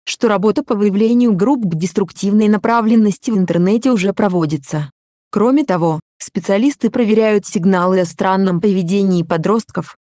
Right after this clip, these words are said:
которые привержены радикальным идеям. Необходимо выявить учащихся, которые потенциально могут входить в группы риска.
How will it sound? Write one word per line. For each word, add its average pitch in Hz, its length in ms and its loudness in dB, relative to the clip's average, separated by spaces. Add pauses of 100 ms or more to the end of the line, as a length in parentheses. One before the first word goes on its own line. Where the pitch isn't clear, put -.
которые 247 420 0
привержены 240 560 0
радикальным 220 640 0
идеям. 165 580 0 (380)
Необходимо 214 760 2
выявить 247 360 2
учащихся, 190 760 -4 (200)
которые 247 440 0
потенциально 202 680 0
могут 190 320 0
входить 190 460 -2
в 170 40 -4
группы 180 320 0
риска. 165 460 -2